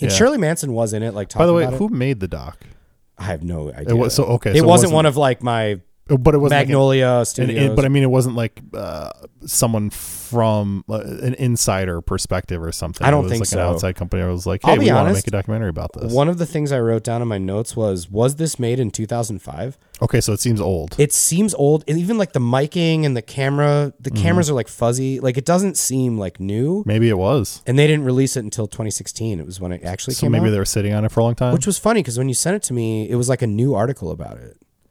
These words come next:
Speaker 2: Yeah, some, s-, s-, there was some, there was an
Speaker 1: Right.
Speaker 2: article, and then I found, I found it on YouTube.
Speaker 1: Yeah.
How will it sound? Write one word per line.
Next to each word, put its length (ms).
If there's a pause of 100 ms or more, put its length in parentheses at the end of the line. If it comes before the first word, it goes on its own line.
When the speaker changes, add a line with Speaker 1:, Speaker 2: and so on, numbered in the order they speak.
(520)
Speaker 2:
Yeah, 180
some, 280
s-, 140 (220)
s-, 200
there 100
was 100
some, 220
there 100
was 80
an 40
Speaker 1:
Right. 140
Speaker 2:
article, 240
and 100
then 120
I 80
found, 520
I 120
found 420
it 180
on 280
YouTube. 500
Speaker 1:
Yeah. 300